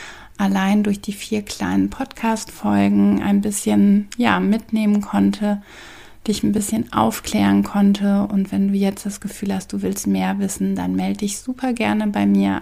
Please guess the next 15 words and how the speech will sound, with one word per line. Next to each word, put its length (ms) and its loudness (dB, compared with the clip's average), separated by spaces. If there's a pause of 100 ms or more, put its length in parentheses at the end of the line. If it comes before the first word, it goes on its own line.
Alles 340 -4
Weitere 400 -4
verlinke 520 0
ich 140 -14
dir, 360 -2 (580)
meine 260 -2
E-Mail-Adresse 840 -2
oder 260 -4
über 180 -8
meine 340 -4
Homepage. 720 -4 (520)
Schau 280 0
auch 120 0
super 340 -2
gerne 640 4